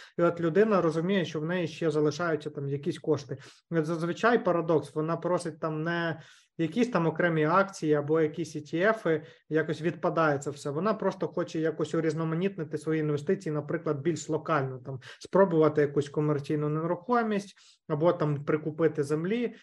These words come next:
Тобто, е, на фондовому ринку здебільшого клієнти притримуються рекомендацій, інколи бувають такі початкові бажання, але вони потім <laughs> чомусь відпадають в кінці. Але перефокусується увага на якісь локальні ринки, на якісь інші інструменти, якщо залишається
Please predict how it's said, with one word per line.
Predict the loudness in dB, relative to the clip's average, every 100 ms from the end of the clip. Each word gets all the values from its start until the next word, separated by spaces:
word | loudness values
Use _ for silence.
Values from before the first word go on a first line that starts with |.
| _
Тобто, | -4 -4 2 0 0 -12 _ -6
е, | -2 0 -2 -4 -12 _ _ _ _ _ _
на | 0
фондовому | 4 4 4 2 2 2
ринку | 0 -2 -4
здебільшого | -4 -4 -2 -2 -4 -4 -6 -6
клієнти | -2 -2 -2 -2 -4
притримуються | 0 0 4 2 2 -4 -4 -4
рекомендацій, | -4 -4 -6 -4 -2 -2 0 -4 -4 -8 0
інколи | 2 4 4 4
бувають | 2 4 4 2
такі | 0 -4
початкові | -4 -2 -2 2 0
бажання, | 0 0 0 -2 -2
але | 0 0 -2
вони | -4 -4 -4 -6
потім | -6 -6 -4 -6
<laughs> | -4
чомусь | -4 -4 -4
відпадають | -6 -2 0 0 -2 -6
в |
кінці. | -10 -12 -8 -12 -12 -18 -20 -6
Але | 4 8 8 8
перефокусується | 6 6 6 4 0 -2 4 4 4 2
увага | 2 4 2 0 -2
на | -2
якісь | -4 -4 -6 -6 -2
локальні | 0 2 2 4 4
ринки, | 4 0 -2
на | -4 -2
якісь | -4 -4 -6 -6
інші | -4 -4 -2 -4
інструменти, | -4 -2 0 0 2
якщо | 2 2 0
залишається | 2 0 0 0 0 0 -4 -6